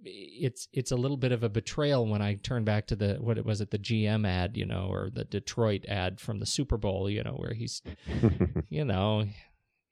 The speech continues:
Speaker 1: he's, he's, he's still Clint Eastwood. I mean, he's still Clint Eastwood, but he's not Josie Wales.
Speaker 2: Yeah.
Speaker 1: Uh, this was just, just, it's such a powerful, uh, portrayal of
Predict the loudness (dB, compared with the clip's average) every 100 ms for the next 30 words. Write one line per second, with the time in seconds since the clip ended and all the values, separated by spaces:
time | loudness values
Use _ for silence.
0 | -8 -6 -6 -6 -4 -4 -4 -8 -10 -6
1 | 2 2 4 2 4 6 6 2 0 4
2 | 6 4 2 0 0 0 0 0 -2 -2
3 | -2 -2 -2 -2 -2 -4 -6 -4 -4 -4
4 | -6 -6 -6 -6 -6 -6 -10 -12 -14 _
5 | _ _ _ -2 -2 -4 _ -4 -4 0
6 | 0 0 -6 -4 -2 -2 -2 -2 -4 -10
7 | -10 -4 -4 -2 -4 -6 -8 2 4 4
8 | 0 0 0 -6 -16 -18 _ _ _ -20
9 | -6 -2 -2 -4 -10 -16 -8 -6 -4 -2
10 | -2 -2 -6